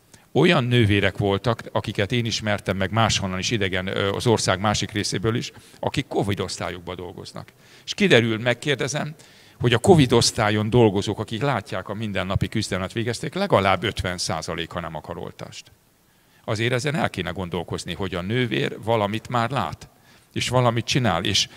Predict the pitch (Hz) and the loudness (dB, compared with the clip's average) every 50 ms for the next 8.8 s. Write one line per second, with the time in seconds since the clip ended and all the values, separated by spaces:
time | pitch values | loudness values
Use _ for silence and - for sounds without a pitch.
0 | - - - - 123 123 110 - 214 190 160 131 - 117 101 - 107 120 131 123 | -20 -8 -2 0 2 2 2 2 2 2 2 2 2 2 2 2 4 4 4 4
1 | 107 110 98 98 - 107 95 - - 135 123 90 92 95 92 - - 101 - - | 4 4 2 2 2 0 0 2 2 2 2 4 4 4 2 2 0 -4 -2 -2
2 | 110 95 95 92 98 117 143 151 143 139 139 - 151 151 - 151 143 139 139 127 | -2 0 0 0 0 0 0 0 0 0 0 -2 -2 -2 0 0 0 0 0 0
3 | - 151 139 120 98 90 87 117 110 101 95 92 85 110 107 95 92 80 98 - | 0 0 -2 0 -2 -2 0 0 -2 0 0 -2 -2 -2 -4 -4 -4 -4 -6 -6
4 | - 113 - 101 90 - 92 85 82 82 87 85 90 - - - - - - 294 | -4 -4 -4 -4 -4 -2 -2 -2 -2 -4 -4 -6 -8 -10 -14 -20 -16 -10 -8 -6
5 | - - 143 107 92 101 92 90 82 - - 98 90 87 87 95 90 107 98 92 | -4 0 0 0 2 2 2 2 2 0 -2 -2 -2 -2 -2 -4 -4 -4 -4 -4
6 | 87 95 87 - - 87 87 95 101 95 - - - - 90 87 85 87 90 82 | -6 -6 -8 -6 -8 -6 -4 0 0 0 -2 -2 -2 0 0 2 2 0 0 -2
7 | - - 95 90 - - - 85 82 - - - - - - - 110 117 139 151 | -2 -2 -4 -4 -4 -4 -6 -6 -6 -8 -14 -20 -20 -14 -6 -2 0 2 2 2
8 | 151 120 104 95 90 85 87 85 - 101 90 - - - 90 90 | 2 2 2 0 0 -2 -2 -4 -2 -4 -6 -6 -6 -8 -10 -10